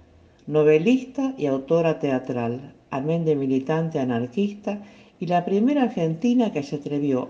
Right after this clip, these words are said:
a poner como personajes a mujeres capaces de pecar doblemente, como lesbianas y como adúlteras.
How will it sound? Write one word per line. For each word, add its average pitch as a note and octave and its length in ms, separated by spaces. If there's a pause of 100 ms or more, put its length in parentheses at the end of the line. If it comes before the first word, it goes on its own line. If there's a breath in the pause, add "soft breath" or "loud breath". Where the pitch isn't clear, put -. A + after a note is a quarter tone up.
a C3+ 180
poner F#3 420
como B2 280
personajes E3 880 (380 soft breath)
a D#3+ 120
mujeres C4+ 540
capaces A#3 600
de D#3+ 100
pecar F#3 640
doblemente, C3+ 880 (380 loud breath)
como D#4+ 260
lesbianas G3 760 (200)
y D#3 120
como D3 300
adúlteras. A#2+ 720